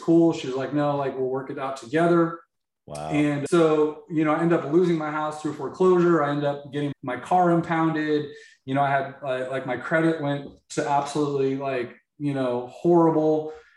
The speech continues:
Speaker 2: Yeah.
Speaker 1: And I'm like, "What the heck do I do?" And, uh, at that time, my grandfather was still alive, and he was always like,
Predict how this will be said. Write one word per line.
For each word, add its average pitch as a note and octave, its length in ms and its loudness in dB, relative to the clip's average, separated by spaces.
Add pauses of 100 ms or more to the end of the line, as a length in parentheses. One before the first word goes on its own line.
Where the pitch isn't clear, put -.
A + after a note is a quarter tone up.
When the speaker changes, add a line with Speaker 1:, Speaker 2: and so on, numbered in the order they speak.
(160)
Speaker 2:
Yeah. E2+ 100 -6
Speaker 1:
And G2+ 460 0 (260)
I'm - 80 -10
like, B2+ 240 -8
"What D3+ 180 0
the D#3+ 80 0
heck D3+ 280 -2
do C#3+ 100 -4
I C3+ 120 -2
do?" E3 520 2 (380)
And, C#3 500 -6 (160)
uh, C#3 140 -4 (120)
at - 100 -6
that - 160 2
time, F3+ 220 2
my D3 160 -2
grandfather D#3+ 500 0
was C3+ 160 -6
still C#3+ 280 -6
alive, C3+ 320 -2
and C3+ 120 -6
he D3+ 120 -4
was C#3 140 -4
always C#3 260 -2
like, C3+ 240 -6